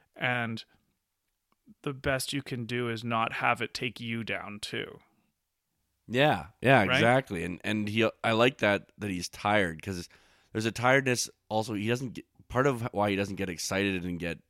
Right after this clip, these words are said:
Speaker 2: pushed around emotionally is that tiredness. He's just like, "Nothing's worth getting that worked up about," 'cause,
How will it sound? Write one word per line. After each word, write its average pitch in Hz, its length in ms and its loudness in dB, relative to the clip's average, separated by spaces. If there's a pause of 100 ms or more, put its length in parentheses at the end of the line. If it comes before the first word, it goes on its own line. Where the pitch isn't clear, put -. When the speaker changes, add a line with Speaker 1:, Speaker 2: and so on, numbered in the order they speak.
(720)
Speaker 2:
pushed - 540 -2
around 95 360 -2
emotionally 90 800 -2 (180)
is 131 200 4
that 98 200 2
tiredness. 76 560 -12
He's 101 160 -8
just 101 180 -6
like, 101 200 -2 (280)
"Nothing's 110 420 0
worth 110 260 0
getting 98 380 0 (420)
that 98 300 0
worked 98 260 0
up 107 160 2
about," 90 380 -4
'cause, - 440 -8